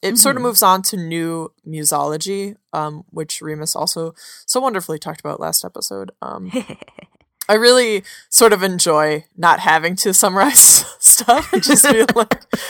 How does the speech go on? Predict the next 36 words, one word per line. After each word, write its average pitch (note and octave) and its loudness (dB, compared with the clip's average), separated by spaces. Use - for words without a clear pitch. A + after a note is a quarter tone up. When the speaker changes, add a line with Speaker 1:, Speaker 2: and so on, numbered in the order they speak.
Speaker 1:
"We've B3 2
already A3 6
covered G#3 0
this," C#4 2
because A#3+ 0
then A3 -2
you G3 -8
can F#3+ -8
kind E3 -6
of D3+ -16
go D#3+ -4
deeper, D3+ -10
um, F#3 -14
which - -14
I F3+ -6
appreciate. - -12
So - -10
thank - -16
you. G3+ -16
Museum D#4 -2
administrators A3 0
and E3+ -10
researchers D#3 -4
have F#3+ -4
begun G#3+ 0
to - 0
consider E3 0
museums E3+ -2
as D#3+ -2
zones F3+ 0
of F#3 0
contact G#3 2
for F#3 0
diverse D#3 -2
publics. - -8
Speaker 2:
Mm-hmm. C3 -16